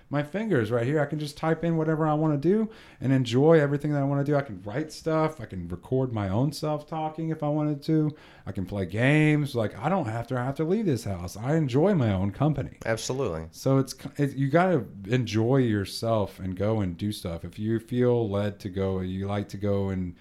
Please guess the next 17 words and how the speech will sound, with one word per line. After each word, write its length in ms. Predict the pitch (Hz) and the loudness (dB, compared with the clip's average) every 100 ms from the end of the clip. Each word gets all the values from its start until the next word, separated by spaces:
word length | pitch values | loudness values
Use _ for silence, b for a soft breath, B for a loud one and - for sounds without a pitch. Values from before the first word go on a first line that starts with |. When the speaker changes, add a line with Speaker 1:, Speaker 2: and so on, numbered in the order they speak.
| B B B | B B B
Speaker 1:
walk 340 | 90 104 107 | -2 0 0
on 160 | 107 104 | -2 -4
trails 920 | - 107 101 101 104 107 104 104 98 | -4 -4 0 0 2 2 2 0 -4
and 360 | 92 90 87 - | -8 -8 -10 -14
see 380 | - - 120 120 | -14 -4 -2 -2
stuff, 420 | 117 113 110 110 | -2 0 0 0
or 140 | 107 | 0
you're 220 | 101 107 104 | 2 2 0
adventurous, 720 | - 104 101 113 107 110 - | -2 -6 -4 -2 -2 -2 -2
or 160 | 101 | -2
if 120 | 101 - | -2 0
you're 120 | 139 | 0
more 260 | 139 139 | 2 2
a 60 | 131 | 2
homebody, 480 | 143 151 107 98 98 B B B | 0 0 -2 -2 -6 B B B
that's 220 | 123 127 | -4 -4
great. 480 | - 131 147 123 - | -4 0 2 2 -2